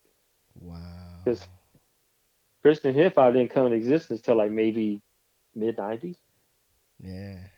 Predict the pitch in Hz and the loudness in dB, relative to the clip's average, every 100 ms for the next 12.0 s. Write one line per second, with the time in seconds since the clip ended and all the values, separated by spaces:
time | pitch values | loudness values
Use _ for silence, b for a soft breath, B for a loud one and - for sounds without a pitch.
0 | _ 98 92 98 87 98 - 117 117 117 | _ -20 -18 -18 -18 -20 -12 -6 -4 -4
1 | 120 - _ _ _ _ _ _ _ - | -6 -14 _ _ _ _ _ _ _ 2
2 | 127 113 - _ _ - 127 147 143 143 | 2 2 -4 _ _ -4 2 4 6 4
3 | - 139 139 143 - 143 135 135 123 117 | 4 4 4 2 2 2 2 2 0 -2
4 | 113 - - _ _ _ _ _ _ _ | -6 -10 -20 _ _ _ _ _ _ _
5 | _ _ _ _ 113 127 123 123 117 117 | _ _ _ _ -4 0 2 2 2 0
6 | 113 - _ _ _ _ - 135 135 - | -4 -12 _ _ _ _ 2 4 4 2
7 | 120 117 123 127 127 123 123 - 123 107 | 0 0 -2 0 0 -2 -4 -6 -8 -8
8 | 113 127 123 123 123 123 120 113 107 107 | -4 -2 0 -2 -2 -2 -2 -2 -2 -4
9 | - _ _ _ _ _ - 143 - 120 | -10 _ _ _ _ _ 2 2 2 -2
10 | 120 139 139 123 117 113 113 113 117 117 | 4 4 4 -4 -4 -4 -4 -4 -4 -2
11 | 110 117 107 113 - 104 123 117 - _ | -4 -4 -4 -4 -6 -2 2 2 0 _